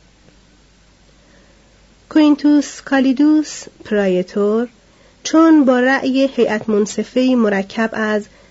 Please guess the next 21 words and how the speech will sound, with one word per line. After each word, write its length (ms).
سناتوران 800
محکوم 640
شد، 400
حساب 420
کرد 360
که 320
داوران 680
برای 420
محکوم 540
کردن 440
یک 320
پرایتور 800
به 100
راستی 420
نمی‌توانستند 1160
کمتر 460
از 300
سیصد 680
هزار 360
سسترس 800
بگیرند. 540